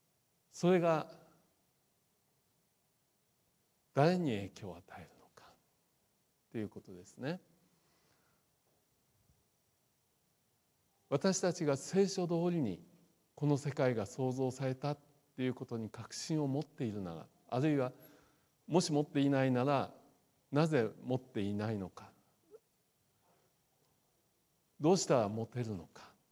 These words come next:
そこを追求していただきたいと思いますけれども、実はこの世界は創造された御業で満ちているわけですね。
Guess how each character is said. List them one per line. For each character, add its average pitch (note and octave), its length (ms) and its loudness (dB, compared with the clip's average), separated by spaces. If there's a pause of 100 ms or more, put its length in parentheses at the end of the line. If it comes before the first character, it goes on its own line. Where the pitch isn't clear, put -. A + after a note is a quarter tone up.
(420)
そ - 160 -8
こ D3+ 220 4
を - 220 -6 (180)
追 C3+ 240 2
求 B2+ 180 0
し A#2 120 -6
て A2 100 -2
い G2 80 -2
た G2+ 140 -2
だ F#2 80 -4
き - 100 -20
た F2+ 120 -10
い E2 100 -14
と - 120 -20
思 D#2 160 -20
い F2+ 40 -20 (120)
ま - 80 -20
す - 120 -20
け A2 100 -16
れ A2+ 60 -14
ど C#3 100 -14
も、 A#2+ 260 -8 (440)
実 D#3 340 -2
は E3+ 100 2
こ - 120 -6
の E3 120 -2
世 D#3+ 140 -4
界 D3 260 0
は A#2+ 200 0 (920)
創 E3 360 0
造 D#3 180 4
さ D3+ 140 0
れ C#3+ 100 4
た C#3 180 2
御 C3 100 4
業 C3+ 380 4
で A2+ 120 -2
満 A2+ 180 -2
ち - 140 -8
て C#3+ 100 -6
い F#2 100 -8
る D#2+ 120 -18 (500)
わ G2+ 160 -8
け B2 100 -8
で E2+ 140 -12
す - 140 -12
ね。 F3+ 240 -2